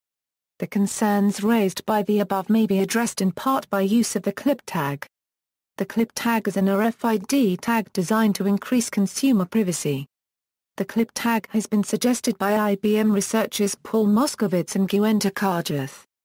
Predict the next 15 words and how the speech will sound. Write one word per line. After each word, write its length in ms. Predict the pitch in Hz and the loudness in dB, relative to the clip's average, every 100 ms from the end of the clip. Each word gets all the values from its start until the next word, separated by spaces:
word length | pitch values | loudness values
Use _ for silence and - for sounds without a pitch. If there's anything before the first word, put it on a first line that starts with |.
| _ _ _ _ _ | _ _ _ _ _
After 280 | 196 202 190 | -4 -2 -4
the 80 | 175 | -2
point 300 | - 233 202 | 2 2 2
of 100 | - | -2
sale, 540 | - 254 180 156 202 _ _ | 0 0 2 -2 -4 _ _
a 40 | 185 | -12
consumer 600 | - 196 - 269 262 190 | -2 -2 0 2 2 4
may 260 | 202 269 | 4 4
tear 320 | 294 - 220 202 | 2 0 0 0
off 160 | 196 | 0
a 60 | 196 | -6
portion 440 | - 214 - 170 | -2 -2 0 -2
of 100 | 165 | -2
the 80 | 170 | -4
tag. 440 | - 170 139 143 | -4 -4 -4 -6